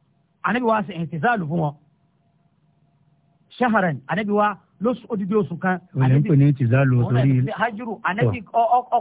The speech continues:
Speaker 1: pa wọ́n tì
Speaker 2: Tọ́.
Speaker 1: fódidi oṣù kan. Ànábì pa wọ́n tì fódidi oṣù kan.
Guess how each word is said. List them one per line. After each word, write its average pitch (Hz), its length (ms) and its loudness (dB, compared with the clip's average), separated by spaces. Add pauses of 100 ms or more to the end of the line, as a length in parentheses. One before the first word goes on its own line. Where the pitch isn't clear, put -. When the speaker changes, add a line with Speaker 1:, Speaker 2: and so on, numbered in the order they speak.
Speaker 1:
pa 208 80 2
wọ́n 240 220 2
tì 247 180 -10 (320)
Speaker 2:
Tọ́. 131 120 -4
Speaker 1:
fódidi 208 360 2
oṣù 196 300 2
kan. 180 200 -2 (2250)
Ànábì 220 240 0
pa 185 120 0
wọ́n 220 120 0
tì 214 60 -8
fódidi 180 280 0
oṣù 160 200 2
kan. 202 180 -2